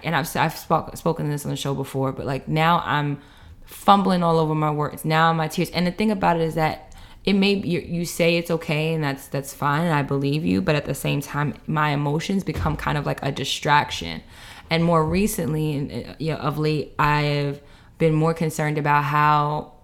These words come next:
my emotional instability when we're having,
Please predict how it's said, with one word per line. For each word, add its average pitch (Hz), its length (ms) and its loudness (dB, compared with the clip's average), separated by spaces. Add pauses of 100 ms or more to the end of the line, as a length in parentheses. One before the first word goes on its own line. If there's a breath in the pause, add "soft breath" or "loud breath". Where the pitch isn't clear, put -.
my 151 760 0 (640 soft breath)
emotional 160 480 2
instability 151 720 2
when 147 180 0
we're 147 120 0
having, 143 680 0